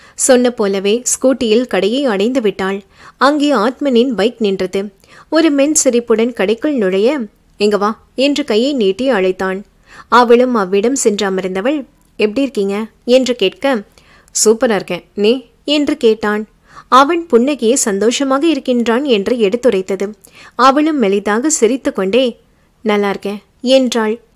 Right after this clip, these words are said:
"ஏன் முகம் இவ்வளோ டல்லா இருக்கு?" என்று கேட்டான். பார்த்ததுமே கண்டுபிடித்து விட்டானே. தேவுடைய விஷயம்தான் அவள் சோர்வுக்கே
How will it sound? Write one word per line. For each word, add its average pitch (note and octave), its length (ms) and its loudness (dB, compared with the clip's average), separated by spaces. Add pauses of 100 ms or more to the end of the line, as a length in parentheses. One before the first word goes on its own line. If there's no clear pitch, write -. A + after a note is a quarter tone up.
(380)
"ஏன் C4 220 2
முகம் G#3+ 320 0
இவ்வளோ F#3+ 300 2
டல்லா F#3 220 -2
இருக்கு?" F#3 260 -4 (380)
என்று C#4+ 220 0
கேட்டான். G#3 460 0 (400)
பார்த்ததுமே A#3 600 0
கண்டுபிடித்து B3+ 560 -2
விட்டானே. G3 420 -4 (600)
தேவுடைய E4 460 0
விஷயம்தான் B3 600 -2
அவள் A#3 320 -2
சோர்வுக்கே A#3 500 0